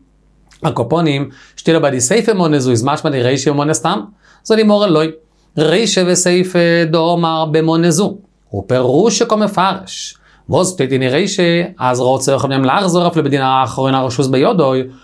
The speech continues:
אויף דעם די ברייתא ממשיך, כיצד? כגון דאמר לו במונה זו. איז דען צומאל נמצא חסר דינר, אינה מקודשת, דהיינו, א מי כן נאך הארט האבן, הרשות בידו. און אבער טאקע, תומא סימון סתם,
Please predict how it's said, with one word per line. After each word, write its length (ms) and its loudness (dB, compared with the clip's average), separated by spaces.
אויף 140 -2
דעם 180 2
די 80 2
ברייתא 340 0
ממשיך, 540 0
כיצד? 420 0
כגון 420 2
דאמר 260 2
לו 160 2
במונה 400 2
זו. 320 0
איז 160 2
דען 200 0
צומאל 300 0
נמצא 220 0
חסר 260 0
דינר, 260 2
אינה 220 2
מקודשת, 600 0
דהיינו, 680 0
א 80 -2
מי 140 0
כן 140 0
נאך 140 -2
הארט 340 0
האבן, 180 2
הרשות 360 0
בידו. 340 2
און 320 4
אבער 260 2
טאקע, 360 0
תומא 260 0
סימון 420 0
סתם, 460 -2